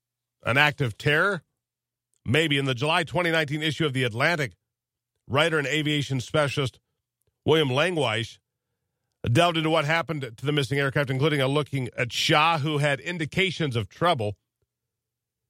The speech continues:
The night the aircraft went missing, control was seized in the cockpit during a twenty-minute period between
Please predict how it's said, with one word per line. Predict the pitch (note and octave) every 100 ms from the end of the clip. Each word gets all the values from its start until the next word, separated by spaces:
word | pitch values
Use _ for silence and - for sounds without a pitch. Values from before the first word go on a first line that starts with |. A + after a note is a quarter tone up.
| _
The | B2
night | D#3+
the | D#3+
aircraft | E3 D3 D#3+ C3+
went | C#3
missing, | D#3 D#3 C#3+
control | C#3 E3 E3 D3+
was | B2+
seized | E3+ D#3+ C3
in |
the | C3
cockpit | D3+ D#3 - C#3
during | A#2 C#3+
a | C3
twenty-minute | - E3+ F3 D3+ A#2
period | D#3+ D3
between | B2+ C#3